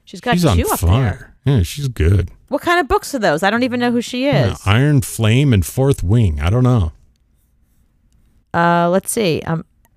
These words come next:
Speaker 1: hang on. Let me, let me just see. Rebecca, how do you spell Eros?
Speaker 2: Y A R R O S.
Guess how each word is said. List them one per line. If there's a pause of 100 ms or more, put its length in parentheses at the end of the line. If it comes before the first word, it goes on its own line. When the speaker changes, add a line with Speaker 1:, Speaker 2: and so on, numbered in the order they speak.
(120)
Speaker 1:
hang
on.
Let
me,
let
me
just
see.
Rebecca,
how
do
you
spell
Eros? (160)
Speaker 2:
Y
A (100)
R
R
O (180)
S.